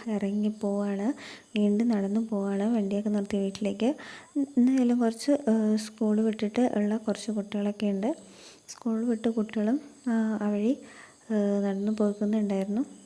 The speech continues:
അപ്പോൾ അവരെ, അവരുടെ കൂടെ ഞാനും പതിയെ അങ്ങനെ നടന്ന് ആ കയറ്റം ഇറക്കി വരുമ്പോഴത്തേക്കും നമ്മൾ കുറച്ച്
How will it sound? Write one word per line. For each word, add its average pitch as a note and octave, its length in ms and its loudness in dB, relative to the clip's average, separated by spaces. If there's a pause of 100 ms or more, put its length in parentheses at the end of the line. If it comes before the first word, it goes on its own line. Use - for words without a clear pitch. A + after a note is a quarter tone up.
(140)
അപ്പോൾ C4 200 -4
അവരെ, A3+ 320 0 (580)
അവരുടെ G#3+ 260 2
കൂടെ G#3 280 2
ഞാനും G3+ 420 0
പതിയെ G3 500 0
അങ്ങനെ G3+ 240 0
നടന്ന് G3 640 -2 (1700)
ആ E4 80 2 (100)
കയറ്റം C4 340 4
ഇറക്കി B3+ 220 2
വരുമ്പോഴത്തേക്കും A#3+ 480 4
നമ്മൾ A#3 180 2
കുറച്ച് A3+ 420 -4